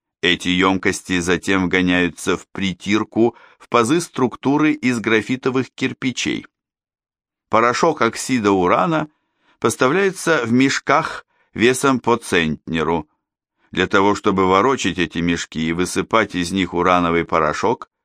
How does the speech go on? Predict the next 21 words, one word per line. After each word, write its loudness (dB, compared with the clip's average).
Пеграм 2
спонтанно 2
нанимает 2
дюжину 2
мускулистых 0
футболистов, -2
чтобы 2
тщедушные -2
экспериментаторы 0
не 2
испустили -2
дух -4
еще -2
до 0
ланча. -2
В -14
сентябре 0
беспримерная 2
битва 0
с -8
материалами 0